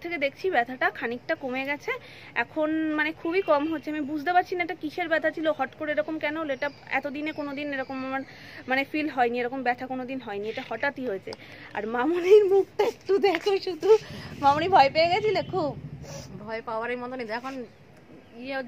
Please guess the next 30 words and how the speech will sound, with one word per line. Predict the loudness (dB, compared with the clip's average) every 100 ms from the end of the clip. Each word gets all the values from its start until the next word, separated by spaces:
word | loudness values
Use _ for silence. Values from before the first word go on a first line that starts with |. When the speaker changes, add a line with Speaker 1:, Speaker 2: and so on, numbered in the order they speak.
| -8
Speaker 2:
দিনকাল | -8 -2 0
অন্যরকম | 0 0 0 0 -2
না। | 0 0 -4 -12 -20 -20 -20 -14
Speaker 1:
এবার | -2 0 0
কি | -4 -2 -4 -2
ও | -2 4
কখন | 4 4 2
Speaker 2:
হ্যাঁ, | 4 4
Speaker 1:
কি |
Speaker 2:
কখন | 4
Speaker 1:
হয়? | 4 4 4
Speaker 2:
কি | 0 -2
হয়, | 2 2
এখন | 2 0 -4
সেই | 0 0
যে, | 0 -2
উম, | -2 -6 -14 -8
আহ, | -8 -8 -14 -16
কি | -12
বলে, | -6 -4 -4 -6 -14
সেই | -8 -2 -2 -2 -2 -2
আগেরকার | -2 -4 -2 -2 -4
দিনের | -4 -4
মতো | -4 -4 -6 -10 -20 -20 -12
সেই | -4 0
বললে | 0 0
তো | -2 0
হবে | 0 0
না। | 0 -4 -6 -14 -20 -20 -20 -20 -12
Speaker 1:
সেই | -10